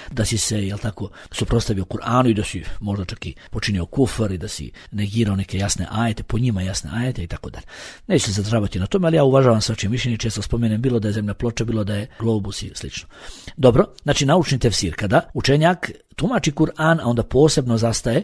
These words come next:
kod ajeta koji spominju neki naučni aspekt i govori o tome, pa je to naučni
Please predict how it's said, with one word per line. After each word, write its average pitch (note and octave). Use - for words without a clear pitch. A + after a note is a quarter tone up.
kod B2+
ajeta B2
koji C3+
spominju C#3+
neki A#2
naučni A2+
aspekt -
i G2
govori A2+
o B2+
tome, A#2
pa -
je F2
to B2
naučni A#2